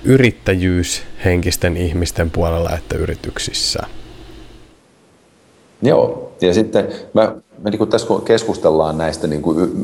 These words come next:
Speaker 2: yrittäjyydestä ja sen ympärillä olevista asioista, niin siinä tota, musta se on tosi o-, niinku oleellista ymmärtää se myös, että et, et yrittäjä riskeeraa tietenkin, ja tää kuuluu ihan siihen peliin. Eikä me niinku,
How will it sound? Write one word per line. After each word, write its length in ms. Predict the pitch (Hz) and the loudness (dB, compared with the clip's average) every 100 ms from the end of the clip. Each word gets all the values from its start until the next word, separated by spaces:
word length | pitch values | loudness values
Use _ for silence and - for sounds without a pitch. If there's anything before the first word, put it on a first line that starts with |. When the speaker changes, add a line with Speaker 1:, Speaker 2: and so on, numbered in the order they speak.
| - - | -6 -2
Speaker 2:
yrittäjyydestä 840 | 90 85 - 76 69 65 - - 78 | 2 2 2 0 2 0 -4 0 2
ja 60 | |
sen 180 | 78 78 | 2 2
ympärillä 440 | 78 73 73 71 73 | 2 2 2 2 0
olevista 400 | 73 73 - 78 | -2 -4 0 -2
asioista, 480 | 71 76 71 - 76 | 2 4 4 2 -2
niin 180 | 69 - - - - - - - - _ | -2 -8 -14 -14 -14 -14 -14 -18 -20 _
siinä 340 | - 95 95 92 | 0 2 4 4
tota, 340 | 90 90 85 - - - - - - - - - - | 2 2 0 -4 -10 -18 -20 -20 -20 -20 -16 -16 -2
musta 200 | 110 107 | -2 2
se 60 | |
on 60 | 110 | 0
tosi 280 | - 123 101 | 2 4 6
o-, 300 | 92 - 82 | 6 2 -4
niinku 300 | 87 95 95 | -4 2 4
oleellista 420 | 98 76 69 78 | 4 2 0 -4
ymmärtää 480 | 78 78 73 - 90 | -4 -4 -4 -2 -2
se 160 | - | 0
myös, 280 | 80 76 71 | -2 -2 -2
että 280 | 73 - 71 - - - - _ | -4 -4 -6 -6 -18 -20 -20 _
et, 380 | 82 76 - - | 0 0 -2 -2
et 180 | 82 - | -2 -2
yrittäjä 640 | - 113 123 - 80 76 78 - - - - - | 2 4 4 2 4 4 0 -8 -10 -10 -6 0
riskeeraa 640 | 117 - - 71 69 69 | 2 2 4 4 4 0
tietenkin, 480 | 71 73 71 - 85 | 2 2 2 0 0
ja 60 | |
tää 160 | - 127 | 2 0
kuuluu 380 | - 127 87 82 | 4 4 6 6
ihan 180 | 78 76 | 4 -2
siihen 220 | 71 67 | -4 -4
peliin. 460 | - 69 - - - | 0 2 0 -6 -4
Eikä 220 | 87 95 | -2 0
me 160 | 87 92 | -2 0
niinku, 260 | 107 101 | 0 -2